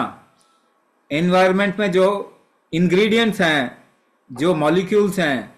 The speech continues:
वो आपने बदल दिए। आपका शरीर इस एनवायरनमेंट के लिए डिज़ाइन नहीं हुआ था। इस एनवायरनमेंट में सांस लेने से भी उसको खतरा महसूस होता। अब मुझे बताइए,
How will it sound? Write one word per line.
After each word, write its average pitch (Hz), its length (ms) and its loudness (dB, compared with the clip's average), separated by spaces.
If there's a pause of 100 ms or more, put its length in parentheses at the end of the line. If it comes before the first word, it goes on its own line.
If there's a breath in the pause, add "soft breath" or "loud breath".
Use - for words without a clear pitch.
(760)
वो 135 80 -2
आपने 143 320 0
बदल 127 320 -2
दिए। 107 260 -8 (1000)
आपका 190 280 0
शरीर 185 380 0
इस 202 360 -2
एनवायरनमेंट 156 680 0
के 170 80 -2
लिए 165 160 -2
डिज़ाइन 139 400 -2
नहीं 135 220 -2
हुआ 113 180 -6
था। 98 340 -20 (960 loud breath)
इस 165 200 -4
एनवायरनमेंट 151 640 -2
में 185 100 -2
सांस 156 400 -4
लेने 151 300 -2
से 170 140 -4
भी 185 120 -2
उसको 180 180 -4
खतरा 127 340 -6
महसूस 120 380 -6
होता। - 380 -18 (2500)
अब 143 100 -2
मुझे 160 200 -2
बताइए, 147 480 -2